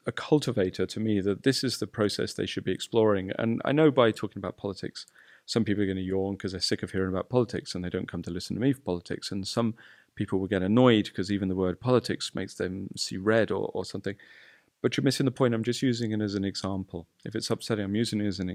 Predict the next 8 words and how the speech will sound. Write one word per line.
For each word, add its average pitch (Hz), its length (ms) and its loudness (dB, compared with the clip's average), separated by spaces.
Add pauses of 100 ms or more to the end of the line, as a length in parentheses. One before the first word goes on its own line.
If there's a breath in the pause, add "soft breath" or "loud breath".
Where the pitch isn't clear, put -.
example. 95 440 -4
I - 40 -4
really 101 300 2
am 95 200 -4
for, 95 360 -6
for - 180 -8
cultivation. 90 560 -6 (1300 loud breath)
So 175 400 12